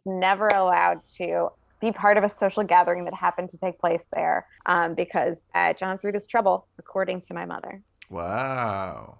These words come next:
Speaker 2: That's good to know. I mean, uh, probably not useful in my life, but
Speaker 1: I mean, if someone invites you up there, I, you know, you have to
Speaker 2: <laughs>
Speaker 1: a-,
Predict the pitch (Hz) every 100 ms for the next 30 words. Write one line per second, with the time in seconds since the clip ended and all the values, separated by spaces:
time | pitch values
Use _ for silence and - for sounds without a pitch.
0 | _ _ - 101 - - 175 170 143 147
1 | - - - 104 101 90 - 95 - -
2 | - - - - 120 110 92 101 90 95
3 | 85 90 90 98 85 117 - - 87 -
4 | - - - - - - 208 220 220 -
5 | 262 302 285 233 285 285 240 277 - 165
6 | 170 170 190 - 269 - 247 185 226 -
7 | 262 269 294